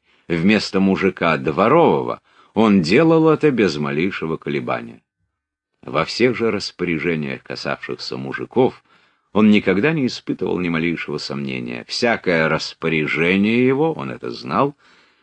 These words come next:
будет одобрено всеми против одного или нескольких.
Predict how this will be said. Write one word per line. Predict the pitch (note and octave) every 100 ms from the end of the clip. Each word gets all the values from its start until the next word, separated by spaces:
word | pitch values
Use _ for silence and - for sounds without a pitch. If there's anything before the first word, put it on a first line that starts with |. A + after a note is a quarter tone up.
| -
будет | D#3 C3+ D#3 D3 - -
одобрено | B2+ F2 A2+ F#2 F2 D#2 D2
всеми | - - - A#2+ D#3+ E3 E3 _ _ _ _
против | - G#3+ E3 G2
одного | D#2+ C#2+ D2+ G2 D#3
или | D#2 C#2+
нескольких. | A1+ - - - _